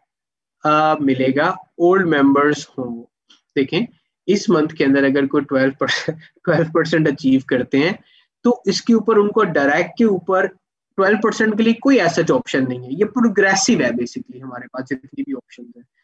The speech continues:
ट्वेल्व परसेंट अगर वो achieve करते हैं, तो उनको income ज्यादा मिल रही है, और बहुत सारे benefits आपको बताने के लिए जा रहा हूं, उनको क्या मिलेगा। There are multiple benefits, लेकिन अगर आप कहते हैं ट्वेल्व परसेंट के लिए हमारे पास growth program के अंदर bonus की option है, तो वो direct नहीं है, वो फिफ्टीन परसेंट से स्टार्ट हो रहा है।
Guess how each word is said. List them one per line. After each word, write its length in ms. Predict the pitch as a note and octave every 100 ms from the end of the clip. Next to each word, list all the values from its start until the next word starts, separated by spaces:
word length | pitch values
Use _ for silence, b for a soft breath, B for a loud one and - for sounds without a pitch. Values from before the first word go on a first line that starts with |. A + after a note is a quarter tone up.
| _ _
ट्वेल्व 240 | A#3+ B3+ C#4+
परसेंट 460 | C4 A#3+ - A#3+
अगर 200 | G#3+ G#3+
वो 140 | G#3+ G#3+
achieve 260 | G3+ G3+ G#3
करते 220 | G#3+ G3+
हैं, 100 | G#3+
तो 80 | A3
उनको 400 | A3 G3+ G#3+ A#3
income 420 | F#3 F#3+ F3+ A3+
ज्यादा 280 | G#3 F#3 G#3
मिल 220 | F#3+ F#3
रही 140 | F#3+ G3+
है, 80 |
और 300 | G#3+ G3 G#3+
बहुत 200 | G#3 G#3+
सारे 140 | A3 G#3
benefits 380 | F3 F3+ F#3+ F3
आपको 240 | E3 F3
बताने 320 | E3 D#3 D#3+
के 60 | F3+
लिए 100 | E3
जा 100 | D3+
रहा 80 | D#3
हूं, 120 | E3+
उनको 160 | E3+
क्या 180 | F3 E3+
मिलेगा। 240 | D#3 E3 A3+
There 240 | A3 A3+
are 200 | A#3 F#3
multiple 400 | D#3 D#3+ G3+ G3+
benefits, 460 | D3 B2 C3+ C3+ F#3
लेकिन 200 | F#3 G#3+
अगर 160 | G#3+
आप 140 | G#3+ G#3
कहते 200 | G3+ G#3+
हैं 80 | G#3
ट्वेल्व 220 | F#3+ G3
परसेंट 360 | G3+ G3+ G3+ G3
के 60 |
लिए 220 | F3+ F#3 G3+ - _ _ -
हमारे 220 | E3+ F3
पास 120 | G3 G3+
growth 300 | F3 E3 F3+
program 640 | G3 A3+ G#3+ G3 F3+ F#3+ G3
के 100 | G3
अंदर 180 | F#3+ F3+
bonus 380 | D#3+ D#3+ E3+
की 80 | -
option 300 | F#3 E3 F#3+
है, 80 | F3+
तो 80 | F#3
वो 140 | E3+
direct 380 | D#3+ D3 D3 -
नहीं 140 | B2
है, 100 | A#2 _ _ _ -
वो 80 | G3
फिफ्टीन 360 | G#3 F#3+ F#3
परसेंट 300 | F3 - D3+
से 80 | D#3
स्टार्ट 300 | D#3+ C#3 C#3
हो 60 | D3+
रहा 140 |
है। 60 | E3